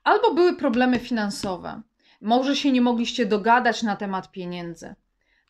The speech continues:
Tak jest ta osoba scharakteryzowana, czyli takie coś mogło mieć tu miejsce. Może to być też osoba, która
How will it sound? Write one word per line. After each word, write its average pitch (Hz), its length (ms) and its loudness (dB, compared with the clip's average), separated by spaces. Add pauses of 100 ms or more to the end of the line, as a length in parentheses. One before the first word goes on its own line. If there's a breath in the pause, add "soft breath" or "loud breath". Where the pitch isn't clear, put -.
Tak 330 280 2
jest 330 180 2
ta 285 100 2
osoba 254 320 -2
scharakteryzowana, 190 960 -6
czyli 202 260 -8
takie 320 320 -4
coś 277 280 -4
mogło 240 320 -2
mieć 214 200 -4
tu 214 80 -10
miejsce. 190 400 -10 (380 loud breath)
Może 415 280 2
to 440 140 2
być - 120 0
też 330 140 0
osoba, 359 340 0
która 320 400 0